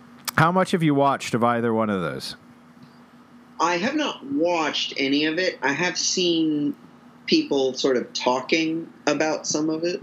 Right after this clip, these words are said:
Speaker 1: Mm-hmm.
Speaker 2: uh, of both parties, but I have not watched a, not to toot my own horn, but I have not watched just, like, solid segments of the, you know what I mean? Like, watched, like,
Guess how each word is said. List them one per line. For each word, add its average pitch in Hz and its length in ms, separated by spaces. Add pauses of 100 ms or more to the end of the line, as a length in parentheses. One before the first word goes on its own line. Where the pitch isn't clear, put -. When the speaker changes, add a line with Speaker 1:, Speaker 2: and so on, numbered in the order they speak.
(120)
Speaker 1:
Mm-hmm. 127 300
Speaker 2:
uh, 131 40 (180)
of 117 100
both 127 300
parties, 131 440
but 139 200
I 131 380 (480)
have 147 180
not 147 380
watched 127 420
a, 113 200 (560)
not 131 300
to 123 100
toot 139 240
my 123 160
own 110 180
horn, 104 260
but 113 100
I 131 80
have 139 140
not 139 280
watched 123 640 (640)
just, - 420
like, - 320
solid 127 640 (320)
segments 110 760
of - 320
the, - 140 (240)
you 135 120
know 120 80
what 113 100
I 117 60
mean? 117 260
Like, 82 160 (240)
watched, 120 520
like, - 220